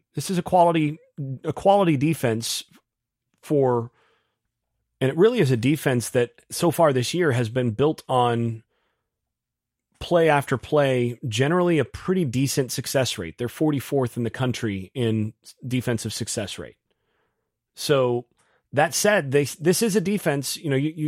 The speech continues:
you might hear some folks talk about, you know, historically, Wake Forest has been a team that has, in recent years, not given up a bunch of big plays. But if you look at this year defensively,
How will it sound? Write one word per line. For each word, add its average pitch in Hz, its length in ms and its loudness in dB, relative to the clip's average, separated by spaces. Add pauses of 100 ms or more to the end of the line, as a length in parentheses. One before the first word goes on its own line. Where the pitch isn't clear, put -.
you 160 60 0
might 170 180 2
hear 175 140 2
some 165 240 0
folks 156 260 0
talk 143 220 0
about, 135 320 0 (580)
you 139 60 -2
know, 117 80 0
historically, 151 600 0
Wake 135 220 -2
Forest 131 500 -2
has 120 120 -4
been 123 160 -2
a 117 40 -2
team 127 280 -2
that 117 140 -2 (560)
has, 117 320 -4 (140)
in 131 120 2
recent 135 360 2
years, 139 260 0
not 143 260 0
given 139 240 0
up 123 140 -2
a 123 40 0
bunch 123 240 -2
of 113 60 -4
big 110 200 -4
plays. 104 440 -2
But 110 140 -4
if 110 100 -6
you 202 80 -2
look 233 140 -4
at 151 100 -4
this 175 240 2
year 113 140 -2
defensively, 107 840 -4